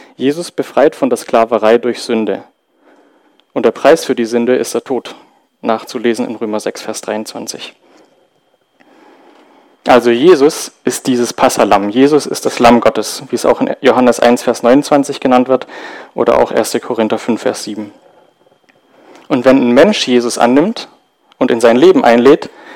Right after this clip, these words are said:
dann sieht Gott das Blut von Jesus. Und dann geht er verschonend an diesen Menschen vorüber. Aber wenn nicht, dann nicht.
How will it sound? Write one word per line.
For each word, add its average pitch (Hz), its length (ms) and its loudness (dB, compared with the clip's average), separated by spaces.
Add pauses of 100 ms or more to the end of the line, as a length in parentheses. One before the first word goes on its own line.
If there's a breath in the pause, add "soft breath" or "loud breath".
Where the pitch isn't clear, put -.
(520 loud breath)
dann 127 160 4
sieht 156 260 -4
Gott - 280 2 (120)
das 127 140 -4
Blut 135 260 -6
von 120 140 0
Jesus. 107 500 -2 (1160 soft breath)
Und 127 120 2
dann 123 120 4
geht 135 160 4
er 135 60 -2
verschonend 131 640 2
an 117 120 0
diesen 117 220 -2
Menschen 113 340 2
vorüber. 104 520 -6 (260)
Aber 110 200 0
wenn 107 140 2
nicht, 151 300 -2 (120)
dann 139 140 0
nicht. - 240 -4